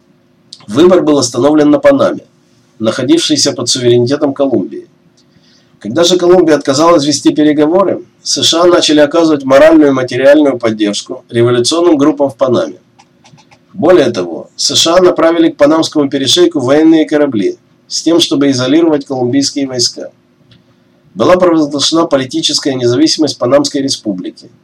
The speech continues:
В том же месяце Панама, оказавшаяся фактически в полной зависимости от С Ш А, вынуждена была подписать договор с С Ш А,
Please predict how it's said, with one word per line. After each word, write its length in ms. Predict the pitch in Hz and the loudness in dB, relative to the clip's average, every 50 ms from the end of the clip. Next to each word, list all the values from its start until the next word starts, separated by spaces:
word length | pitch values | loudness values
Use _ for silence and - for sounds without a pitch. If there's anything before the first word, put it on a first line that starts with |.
| _ _ _ | _ _ _
В 100 | - - | -16 -8
том 160 | - 151 170 175 | -4 -2 -2 0
же 100 | 151 156 | 2 2
месяце 460 | 156 175 175 - 156 139 - - 120 | 4 4 2 2 0 -4 -4 -6 -6
Панама, 500 | 117 131 131 143 160 170 165 131 - - | -4 -2 -2 0 0 0 0 0 0 -2
оказавшаяся 640 | - - 117 113 135 147 143 - - 139 - - 120 | -4 -4 -2 0 2 0 0 0 -4 -6 -6 -6 -8
фактически 640 | 117 - 127 120 - 151 139 - 120 117 - - 117 | -8 -10 -10 -6 -4 -4 -4 -2 -4 -6 -6 -8 -10
в 100 | - - | -8 -4
полной 300 | - 147 147 143 139 123 | -2 -2 0 0 -2 -2
зависимости 640 | 120 131 135 139 127 - 143 131 120 113 - - | -4 -4 -4 -4 -4 -4 -6 -6 -8 -8 -6 -6
от 100 | 123 117 | -6 -6
С 120 | 110 - 117 | -4 -4 -4
Ш 160 | - - 127 | -4 -4 0
А, 200 | 135 151 156 151 _ _ _ _ _ _ _ _ _ _ _ _ - | 0 0 -2 -2 _ _ _ _ _ _ _ _ _ _ _ _ -4
вынуждена 480 | - 156 185 202 170 165 175 165 156 | -2 0 2 2 2 2 2 2 2
была 220 | 143 143 147 160 156 | 4 2 2 2 0
подписать 540 | 156 143 123 - 131 117 - 147 143 131 | 0 -4 -6 -6 -6 -4 0 0 0 0
договор 380 | 127 139 151 147 147 139 139 135 | 0 0 0 0 0 -2 -2 -2
с 60 | - | -4
С 100 | - 123 | -4 -4
Ш 160 | 110 - 117 107 | -4 -2 0 0
А, 200 | 98 92 90 | 0 0 -2